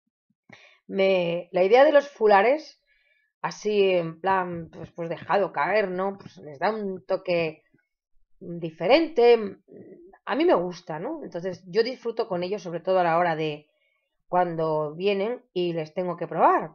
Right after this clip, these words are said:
porque en un principio son negados totales a quererse probar ropa de comunión y dicen, "A mí no me vas a poner corbata", y al final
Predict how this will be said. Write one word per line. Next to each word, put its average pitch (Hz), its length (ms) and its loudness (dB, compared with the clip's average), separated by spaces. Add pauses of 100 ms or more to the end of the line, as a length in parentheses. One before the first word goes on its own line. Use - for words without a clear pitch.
porque 151 840 -8
en 180 80 -4
un 196 160 -4
principio 202 580 -4 (240)
son 180 480 -4
negados 175 460 -2
totales 180 520 -2 (140)
a 139 500 -6 (280)
quererse 165 400 -6
probar 151 420 -2
ropa 160 340 -6
de 156 140 -6
comunión 185 560 -6 (420)
y 196 220 -2
dicen, 170 500 -8
"A 160 120 -6
mí 202 260 -2
no 233 140 -4
me 190 80 0
vas 175 180 -2
a 170 100 -6
poner 175 320 -2
corbata", 208 600 0
y 208 100 0
al 190 140 2
final 220 440 -2